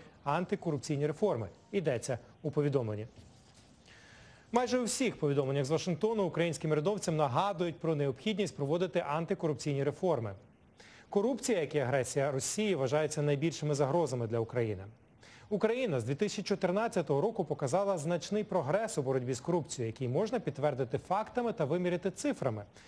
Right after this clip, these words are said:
Таке заявляє Український інститут економічних досліджень, який проводив аналіз ефективності антикорупційних реформ в Україні. Сьогодні в основі, основні висновки дослідження презентували у Вашингтоні, а ми запросили до студії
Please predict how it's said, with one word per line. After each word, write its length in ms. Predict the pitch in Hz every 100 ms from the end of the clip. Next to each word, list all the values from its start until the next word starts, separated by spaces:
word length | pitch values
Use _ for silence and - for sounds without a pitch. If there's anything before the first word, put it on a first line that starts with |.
| -
Таке 300 | - 214 202
заявляє 540 | 113 127 123 147 220 175
Український 540 | 139 143 185 214 -
інститут 420 | 143 139 - 214
економічних 640 | 156 - 143 165 185 185
досліджень, 580 | 139 143 - 196 165 131
який 220 | 127 123
проводив 380 | 147 143 156 143
аналіз 380 | 131 151 185 - - - 170
ефективності 840 | 156 147 - 202 226 185 - 120 - -
антикорупційних 800 | 180 151 139 135 120 196 196 -
реформ 360 | 147 - 147 - -
в 100 | 139
Україні. 460 | 160 175 147 113 98 - - -
Сьогодні 320 | - 175 113
в 60 | 117
основі, 460 | - 151 147 151 - - 165
основні 400 | 170 147 185 165
висновки 420 | 147 180 156 139
дослідження 560 | 131 127 170 202 165 147
презентували 640 | 120 131 135 139 156 147 123 - -
у 100 | 175
Вашингтоні, 720 | 175 - 185 165 185 110 104 -
а 200 | 139 127
ми 140 | 147
запросили 500 | 135 123 131 196 180
до 120 | 127
студії 340 | 120 196 165